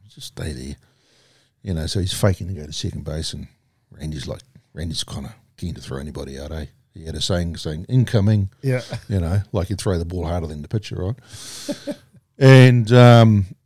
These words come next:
Speaker 1: so Randy's a guy's probably, I don't know, two seventy, six three.
Speaker 2: Yeah.
Speaker 1: Just a mountain of a
Speaker 2: Big
Speaker 1: man.
Speaker 2: unit.
Speaker 1: And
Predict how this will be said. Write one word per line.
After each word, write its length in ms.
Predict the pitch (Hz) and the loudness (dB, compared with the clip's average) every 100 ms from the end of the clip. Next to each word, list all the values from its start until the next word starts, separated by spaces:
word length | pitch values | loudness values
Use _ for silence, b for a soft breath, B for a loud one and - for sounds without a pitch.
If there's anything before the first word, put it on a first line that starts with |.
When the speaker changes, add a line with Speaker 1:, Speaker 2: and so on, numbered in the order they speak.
| _ - | _ -8
Speaker 1:
so 160 | - 107 | 0 4
Randy's 360 | 131 92 80 | 4 4 -2
a 40 | 87 | -6
guy's 280 | 90 90 | -2 -2
probably, 240 | - 90 87 | -2 -6 -6
I 60 | |
don't 120 | 82 73 | -8 -6
know, 160 | 78 - b b | -8 -8 b b
two 160 | - 101 | -4 -4
seventy, 500 | - 80 80 80 82 - _ _ _ _ _ | -2 -4 -6 -6 -8 -8 _ _ _ _ _
six 480 | - - - - - - | -14 -10 -10 -12 -16 -20
three. 400 | - - 82 90 _ | -20 -14 -10 -10 _
Speaker 2:
Yeah. 220 | 117 113 - _ | -10 -10 -10 _
Speaker 1:
Just 240 | 98 80 82 | -8 -6 -6
a 40 | |
mountain 360 | 87 87 92 90 | -4 -4 -4 -4
of 100 | 82 | -4
a 40 | |
Speaker 2:
Big 60 | 85 | -2
Speaker 1:
man. 140 | 92 | -2
Speaker 2:
unit. 180 | 104 120 _ B B B B B B B - | -2 -6 _ B B B B B B B 2
Speaker 1:
And 480 | 123 123 123 117 | 8 10 10 8